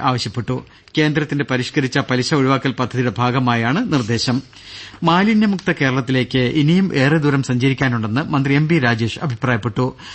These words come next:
തിരുവനന്തപുരം ആമയഴഞ്ചാൻ തോടിലെ മാലിന്യ നിർമ്മാർജ്ജന പ്രവർത്തനങ്ങളുടെ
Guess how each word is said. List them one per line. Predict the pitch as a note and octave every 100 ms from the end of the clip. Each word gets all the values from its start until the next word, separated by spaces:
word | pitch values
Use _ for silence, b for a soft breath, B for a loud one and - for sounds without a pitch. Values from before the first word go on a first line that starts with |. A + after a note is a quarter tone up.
| B
തിരുവനന്തപുരം | E3 C#3+ D3 C3+ B2+ B2+ B2+
ആമയഴഞ്ചാൻ | B2+ B2+ C#3+ C#3+ C3+ C#3 C#3
തോടിലെ | A#2+ A#2 A2+ E3+ B -
മാലിന്യ | C3+ D3 D#3+ F3
നിർമ്മാർജ്ജന | C#3+ B2+ C#3 D3 D#3+
പ്രവർത്തനങ്ങളുടെ | D3 C3+ B2 C3 C3+ B2+